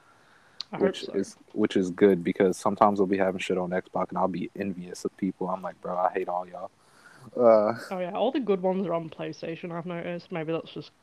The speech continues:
Speaker 1: 'cause I've got an
Speaker 2: Yeah, for the
Speaker 1: Xbox,
Speaker 2: most
Speaker 1: but
Speaker 2: part. For the most part, some, most of them are, but there's, like, a few that are on Xbox. I'm just like, "I hate y'all." Uh, shit,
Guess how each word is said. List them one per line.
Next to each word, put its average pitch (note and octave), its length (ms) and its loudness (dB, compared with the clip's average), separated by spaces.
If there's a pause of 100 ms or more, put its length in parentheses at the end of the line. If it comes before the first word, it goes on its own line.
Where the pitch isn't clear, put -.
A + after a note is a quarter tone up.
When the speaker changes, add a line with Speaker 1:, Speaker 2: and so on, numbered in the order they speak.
(360)
Speaker 1:
'cause - 100 -12
I've - 160 -6
got D#3 160 -6
an E3 60 6
Speaker 2:
Yeah, G3+ 160 10
for G#3 100 6
the F3+ 80 10
Speaker 1:
Xbox, - 20 6
Speaker 2:
most A#2+ 260 8
Speaker 1:
but A2 80 8
Speaker 2:
part. G#2 220 10 (540)
For C#3+ 100 2
the C#3+ 60 8
most C3 320 8
part, G#2+ 300 6
some, A2 240 -2 (160)
most G#2 260 -2
of F#2+ 80 -2
them F#2 60 -6
are, F#2 120 0
but F#2 140 -6
there's, G2+ 220 0
like, F#2+ 160 -4
a - 40 -20
few - 180 -6
that F2+ 80 -6
are F2+ 100 -8
on F2+ 80 -8
Xbox. F#2 460 -4
I'm F#2 100 -8
just - 180 -10
like, F2 160 -10 (500)
"I - 60 -20 (100)
hate F#2+ 220 -2
y'all." - 240 0 (680)
Uh, G2 460 6 (2000)
shit, F#2+ 180 2